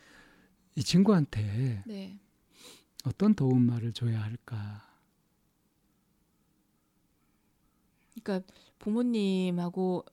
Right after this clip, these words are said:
Speaker 2: 어, 세대차를
Speaker 1: 음.
Speaker 2: 느껴서 삶의 방식이나 패턴이나 해석하는 방식이 전혀 다르단 말이에요. 그리고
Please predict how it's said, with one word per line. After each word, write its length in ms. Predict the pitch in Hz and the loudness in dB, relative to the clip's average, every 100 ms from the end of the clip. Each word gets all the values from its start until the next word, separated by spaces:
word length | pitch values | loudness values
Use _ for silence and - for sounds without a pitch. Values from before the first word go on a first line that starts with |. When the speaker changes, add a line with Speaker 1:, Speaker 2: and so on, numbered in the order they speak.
| _ _ | _ _
Speaker 2:
어, 360 | 180 175 170 180 _ _ _ _ | -8 -6 -6 -10 _ _ _ _
세대차를 640 | - 294 302 - 190 165 - _ _ _ _ _ _ - | -8 -4 -4 -4 -8 -10 -14 _ _ _ _ _ _ -6
Speaker 1:
음. 120 | 123 110 202 | -4 -2 0
Speaker 2:
느껴서 680 | 196 - 180 208 202 165 175 - _ _ | -2 0 -4 -2 -2 -2 -6 -12 _ _
삶의 400 | - - 330 339 | -18 -8 -4 -4
방식이나 560 | 311 - 185 277 247 208 | -6 -4 -4 -4 -2 -4
패턴이나 840 | 190 262 - 277 190 170 190 190 170 175 | -4 -8 -4 -2 -2 -2 -2 -2 -4 -6
해석하는 420 | 262 - - 320 | -8 -8 -6 -6
방식이 640 | 254 175 175 208 214 208 180 _ - - | -4 -4 -4 -4 -2 -2 -2 _ -20 -20
전혀 300 | - 220 254 | -4 0 0
다르단 360 | - 175 233 262 | 0 -2 0 0
말이에요. 600 | 196 170 165 226 214 185 _ _ _ _ _ _ _ _ _ _ - - | 0 0 -2 -4 -6 -8 _ _ _ _ _ _ _ _ _ _ -20 -12
그리고 580 | - 220 220 226 214 196 | -4 -2 2 2 2 0